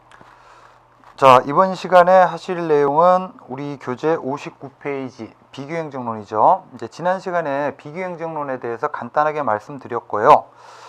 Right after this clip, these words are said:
자, 오십구 페이지 하단에 보시면, 자, 비교행정론이다 그러면 이제 학자 두 사람을 기억을 하셔야 돼요. 이 리그스라는 학자하고, 넘기시면 이제 삼 번에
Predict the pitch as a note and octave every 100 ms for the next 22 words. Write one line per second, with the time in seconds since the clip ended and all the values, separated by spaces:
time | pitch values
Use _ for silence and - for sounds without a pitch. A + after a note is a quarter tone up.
0 | - - - _ - B2 A#2 E3 F3+ A3
1 | F#3 - G3+ F#3+ E3+ G3+ F#3 G#3+ A#3 A#3+
2 | A3+ F#3+ B2 G#2+ A2 C#3 D#3+ B2 G2 F2+
3 | F2 _ _ _ _ - - - _ -
4 | G2 - - F3 A#3+ B3 A#3 G#3+ G3+ F3+
5 | D#3 D3+ C#3+ B2 C#3+ D#3 D3+ - _ A#3
6 | A#3+ A#3+ C#3 D#3 D#3 D3 C3 B2+ - C3
7 | A#2+ A2 G#2 - G#2 F#2+ G2 C3+ B2+ F#2
8 | _ _ _ _ - _ A#2+ A2+ C3+ A3
9 | B3 G#3 F3+ C#3+ B2 - A2+ G2+ G2 D#3+
10 | A2+ E2+ - _ _ _ _ _ - C#3
11 | D#3 C3+ C#3+ E3+ G3+ G#3 G#3 G#3 _ _
12 | _ G#2+ G2+ G2 G2+ - - _ - A3
13 | F3+ E3+ E3+ G3